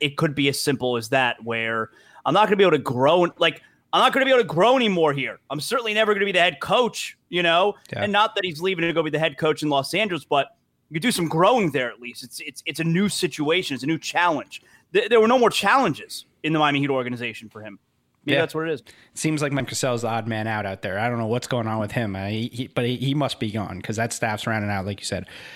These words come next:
Speaker 2: So I was thinking about this. So, I, like I said, we're recording this Monday night. This will be up by Wednesday morning. Doesn't it seem weird? I think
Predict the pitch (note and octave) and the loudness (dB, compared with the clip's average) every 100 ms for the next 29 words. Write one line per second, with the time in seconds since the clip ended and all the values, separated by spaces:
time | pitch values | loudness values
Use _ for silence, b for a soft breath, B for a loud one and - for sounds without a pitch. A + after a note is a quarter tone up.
0 | B - G#3+ F3+ - _ _ _ _ _ | B 0 0 0 -6 _ _ _ _ _
1 | - D3 D#3 F#3 C#4+ A3+ C#3 C3 A#2+ - | -6 -4 -2 -2 0 2 0 0 -2 0
2 | C3+ C3 C#3+ D3+ - - D3+ D#3 D3 B2+ | 0 0 -2 -6 -8 -2 0 0 -2 0
3 | F#3 G3+ F3+ D#3+ D3 C3+ - - - - | 0 0 0 0 0 -2 -4 -10 -8 -2
4 | C#3+ D3+ C#3 C3 A2+ G#2 - _ _ _ | 0 2 0 0 0 -2 -6 _ _ _
5 | C3 C3+ B2 B2 A#2 - A2 G#2+ A2+ A2+ | -4 -4 -2 -2 0 -2 -2 0 0 0
6 | A2+ G#2+ G#2 G#2+ F#2+ F#2+ G2+ b b b | 0 -2 -2 -2 -4 -10 -14 b b b
7 | b b b _ _ _ _ _ _ _ | b b b _ _ _ _ _ _ _
8 | - - A3+ E4 F#4 - G3+ D#3 D3 C#3+ | -2 0 2 0 0 -2 0 0 0 0
9 | C#3+ A#3 A3 | -2 -2 -6